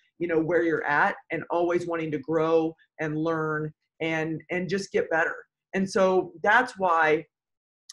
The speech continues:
you know, we define these things, because, you know, if you just threw these words out,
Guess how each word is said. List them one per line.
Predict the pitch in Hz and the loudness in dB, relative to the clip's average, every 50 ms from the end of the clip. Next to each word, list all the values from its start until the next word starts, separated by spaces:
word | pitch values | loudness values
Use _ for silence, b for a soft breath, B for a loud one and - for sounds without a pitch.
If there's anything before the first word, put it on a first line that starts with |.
| - | -6
you | 185 180 | -4 -2
know, | 180 175 165 | 0 2 2
we | 160 156 180 165 | 2 2 0 -2
define | 160 160 - - 185 202 208 220 208 | -2 -4 0 4 4 4 4 4 2
these | 185 165 156 - | -2 -2 -4 -4
things, | - 156 151 151 156 147 | -6 -6 -6 -6 -8 -8
because, | - 151 147 - 180 160 160 151 156 - - - b b b b _ _ - | -6 -8 -6 -4 -2 0 0 0 -2 -4 -8 -20 b b b b _ _ -4
you | 180 185 | -2 0
know, | 175 170 | 2 2
if | 160 170 208 | 0 2 4
you | 247 269 | 2 4
just | 269 240 - - - | 4 2 -2 -4 -6
threw | 202 208 208 180 | -4 -4 -2 -2
these | 190 180 - - - | -2 -4 -4 -4 -2
words | 170 170 165 165 - - | 0 0 0 0 -2 2
out, | 165 165 160 160 151 - - | 2 2 4 2 0 0 -4